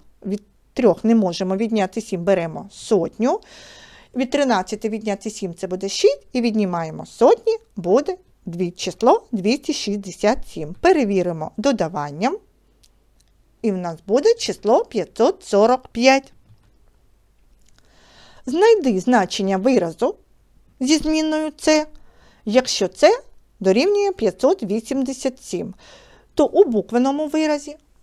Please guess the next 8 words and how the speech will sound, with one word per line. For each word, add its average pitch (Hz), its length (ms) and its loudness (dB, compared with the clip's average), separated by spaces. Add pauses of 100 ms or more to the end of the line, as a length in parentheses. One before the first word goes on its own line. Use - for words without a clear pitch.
(100)
ми 440 120 0
підставимо 185 720 -2
замість 226 480 0
С 160 100 -2
число - 380 -4
п'ятсот 214 480 -2
вісімдесят 175 720 -8
сім, 196 260 -8